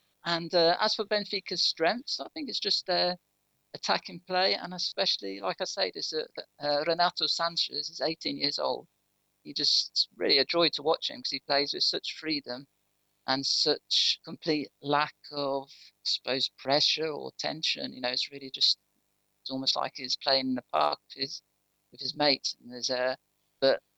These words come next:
the only difference is, is he's, he puts in a very mature display as well as roaming, I suppose you could say, roaming the park, the, the pitch, uh, with, uh, free abandon. But he's also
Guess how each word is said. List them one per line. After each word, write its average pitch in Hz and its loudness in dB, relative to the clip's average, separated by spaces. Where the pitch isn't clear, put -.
the 139 2
only 143 4
difference - 0
is, 160 2
is 143 -2
he's, 143 -2
he 143 -10
puts - -2
in 147 0
a 135 -2
very 160 8
mature 147 -2
display 151 0
as - -10
well 139 2
as 135 -2
roaming, 147 2
I - -16
suppose 143 -6
you 151 -16
could - -12
say, - -2
roaming 147 0
the 156 -16
park, - -4
the, - -8
the - -20
pitch, - -6
uh, 127 2
with, 135 -6
uh, 127 0
free 139 0
abandon. 131 0
But 131 -8
he's 135 -4
also 143 0